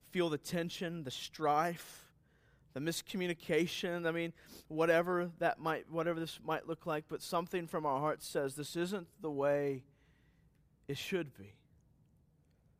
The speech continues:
As we engage our coworkers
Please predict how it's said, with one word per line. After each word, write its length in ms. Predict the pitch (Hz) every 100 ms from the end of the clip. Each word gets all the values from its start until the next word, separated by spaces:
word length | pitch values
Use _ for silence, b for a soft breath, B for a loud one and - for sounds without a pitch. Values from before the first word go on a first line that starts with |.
| _ - _ _ _ _ _ _ _ _ _ _ _ _ -
As 160 | 151
we 80 | 175
engage 420 | 170 147 165 170
our 100 | 175
coworkers 1120 | - - 180 185 180 180 - 185 180 - -